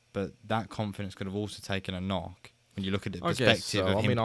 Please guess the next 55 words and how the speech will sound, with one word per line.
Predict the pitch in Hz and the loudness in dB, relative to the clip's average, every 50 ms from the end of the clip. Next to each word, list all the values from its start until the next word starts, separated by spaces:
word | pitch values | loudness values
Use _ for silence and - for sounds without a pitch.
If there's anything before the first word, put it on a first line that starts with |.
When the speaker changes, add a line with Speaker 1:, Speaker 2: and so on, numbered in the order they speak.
| 107 104 | 4 6
Speaker 1:
playing | - 127 | 6 6
Speaker 2:
hope | 120 110 | 6 4
Speaker 1:
them | 101 98 | 4 2
against | 98 95 101 101 95 95 | 0 0 0 0 0 0
Speaker 2:
not, | 95 95 101 | -2 -2 -2
Speaker 1:
a | 104 | -2
Speaker 2:
when | 107 107 | 0 0
Speaker 1:
top | |
Speaker 2:
he's | 104 101 - | 0 0 0
Speaker 1:
team. | 101 107 | 0 2
Speaker 2:
coming | 113 113 107 101 98 | 2 2 2 2 -2
from, | - - 110 104 101 98 98 98 101 - - - - _ - _ _ _ _ _ _ _ _ _ _ _ _ _ - | -2 -2 0 0 2 2 0 -2 -4 -8 -20 -20 -20 _ -20 _ _ _ _ _ _ _ _ _ _ _ _ _ -8
you | - 107 101 | -4 -2 -2
know, | 87 85 | -2 -2
to, | 85 - - 104 92 | -4 -4 -2 -4 -4
for | - - - 120 | -2 -2 0 0
a | 113 | 2
League | 120 135 127 104 | 2 0 0 -2
Two | - - 117 123 120 | -2 0 0 0 0
side, | - - - - 95 92 - | 0 -2 -2 -2 -2 -2 0
Blues | - 110 113 110 - - | 0 2 2 2 0 -2
are | 98 | -4
big | 92 98 107 101 98 90 - | -2 0 0 0 0 0 -2
Speaker 1:
Oh, | - | -2
Speaker 2:
pedigree. | - 107 107 113 - 98 90 87 | 0 0 2 2 2 2 2 2
Speaker 1:
huge, | 170 165 147 117 104 98 98 | 2 2 2 2 0 0 2
yeah. | 107 110 104 95 87 87 | 2 4 4 4 2 0
But | 85 98 | 0 0
we're | 104 104 110 | 2 2 2
just | 107 107 95 | 2 0 0
saying | - 107 98 92 | 2 2 2 2
him | 87 101 104 95 95 95 | 2 2 2 2 2 0
as | 90 92 | 0 0
an | 95 | 0
individual | 95 95 92 92 90 95 95 87 95 95 | 0 0 -2 -2 -2 -2 -2 -2 -4 -4
playing | 90 - - 92 90 90 90 85 | -4 -4 -4 -2 -2 -2 -4 -6
them. | 85 85 - - | -8 -10 -8 -4
Speaker 2:
Mm. | 101 98 92 92 92 | -2 0 0 2 2
Speaker 1:
Or | 98 98 | 4 6
I'm, | 98 101 98 95 92 87 85 - - | 6 6 6 4 2 -2 -8 -8 -4
I'm | - 98 98 98 | -2 -2 -2 -2
coming | - - 101 95 90 | -4 -6 -6 -6 -6
from | - - 98 92 | -6 -8 -6 -4
that | 92 92 90 90 - - _ _ _ _ - _ _ _ _ _ _ _ | -4 -4 -4 -6 -8 -12 _ _ _ _ -20 _ _ _ _ _ _ _
tilt. | - - - 104 98 90 87 80 - _ _ _ - _ - - - - - - - _ _ _ _ _ _ _ _ - | -10 -4 -2 0 0 0 -2 -6 -12 _ _ _ -20 _ -20 -20 -20 -20 -20 -20 -20 _ _ _ _ _ _ _ _ 0
And | - 107 104 | 4 6 8
then | 101 98 95 95 95 | 8 6 6 4 0
I | 98 | 2
guess | 92 104 101 92 - | 4 4 4 2 2
we'll | - 101 98 | -2 -2 -2
touch | - - - 101 87 - 107 | 0 2 0 0 2 2 0
on, | 98 95 95 87 - | 2 0 0 -4 -6
finally, | - - - 104 101 98 98 95 92 90 87 87 87 90 90 - | -8 -2 2 2 4 4 4 2 2 0 0 -2 -2 -4 -6 -8
the | - | -8
two | 95 - - - 98 95 92 92 92 90 | -6 -4 0 2 2 2 2 2 0 -2